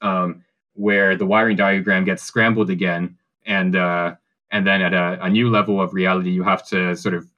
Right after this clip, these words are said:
rewire your, your diagram again and, um, form a new circuit. So you have this constant cycling between, um, uh, uh, a sort of, um, uh,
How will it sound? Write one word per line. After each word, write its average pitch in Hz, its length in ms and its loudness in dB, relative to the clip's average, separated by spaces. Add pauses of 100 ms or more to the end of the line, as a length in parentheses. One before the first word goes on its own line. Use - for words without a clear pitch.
(100)
rewire 101 880 2
your, 90 280 -2
your 95 180 -6
diagram 95 520 0
again 92 440 -2 (380)
and, 92 320 0
um, 85 380 -2 (340)
form 98 260 0
a 90 40 0
new 113 160 2
circuit. 92 440 -2
So 104 80 -4
you 92 140 0
have 95 140 0
this 90 120 -4
constant 113 540 0 (240)
cycling 110 440 -2
between, 98 520 0 (160)
um, 85 400 -4 (400)
uh, 82 420 -4 (240)
uh, 82 320 -8
a - 60 -14
sort 101 160 0
of, 90 200 -2 (280)
um, 82 360 -10 (280)
uh, 90 340 -10